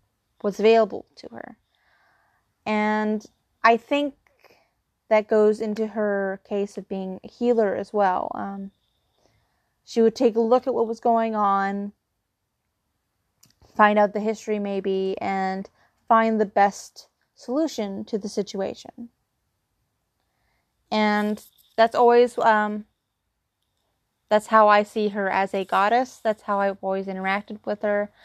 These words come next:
That's how she is at my, when I'm interacting with her on my altar. And that's the one I'm most familiar with.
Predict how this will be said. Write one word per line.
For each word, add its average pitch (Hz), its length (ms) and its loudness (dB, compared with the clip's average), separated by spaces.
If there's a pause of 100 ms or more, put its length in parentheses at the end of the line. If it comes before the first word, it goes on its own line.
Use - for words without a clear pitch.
(260)
That's 214 100 -10
how 208 160 0
she 208 160 -4
is 202 160 -2
at 190 120 -6 (100)
my, 202 100 -8 (140)
when 190 120 -4
I'm 190 400 -8
interacting 190 440 -4
with 190 140 -6
her 202 80 -8
on 190 120 -8
my 185 140 -6
altar. 269 520 -6 (720)
And 208 720 -4 (640)
that's 233 160 2
the 240 80 -12
one 247 140 2
I'm 233 180 2
most 226 280 -2
familiar 214 500 -2
with. - 300 -10